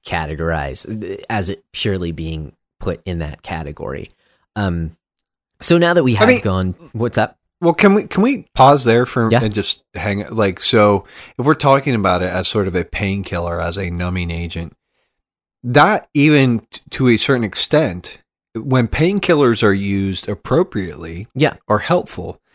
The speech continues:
Speaker 1: Mm-hmm.
Speaker 2: and beneficial. And so, again, I'll sort of come back to that. I think sometimes games, especially when used in that capacity, can be helpful. They can give us
Speaker 1: Mm-hmm.
Speaker 2: time to process. They can sort of give us some distance,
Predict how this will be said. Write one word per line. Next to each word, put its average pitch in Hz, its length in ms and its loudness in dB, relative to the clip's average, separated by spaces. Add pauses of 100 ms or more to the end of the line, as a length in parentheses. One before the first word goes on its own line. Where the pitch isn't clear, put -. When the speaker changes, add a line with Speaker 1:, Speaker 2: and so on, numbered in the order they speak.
(120)
Speaker 1:
Mm-hmm. 104 180 -4
Speaker 2:
and 98 140 -4
beneficial. 123 760 2 (500)
And 95 140 -6
so, 101 540 2
again, 110 500 0 (340)
I'll 104 80 -2
sort 110 260 0
of 90 160 -4
come 117 180 -6
back 151 240 -4
to 104 60 -4
that. 85 220 -4
I 107 120 0
think 120 380 -2
sometimes 120 580 -2
games, 107 580 -4 (300)
especially 127 520 0
when 107 220 2
used 104 260 0
in 101 100 -2
that 90 200 -6
capacity, 92 720 -6 (280)
can 196 180 2
be 202 120 2
helpful. 85 540 -6
They 104 100 0
can 117 180 0
give 113 140 4
us 90 100 0
Speaker 1:
Mm-hmm. - 120 -10
Speaker 2:
time 110 200 0
to 160 80 2
process. 90 680 -4 (320)
They 98 100 -4
can 95 140 -4
sort 95 260 0
of 87 140 -4
give 98 180 2
us 120 140 4
some 139 200 0
distance, 107 680 0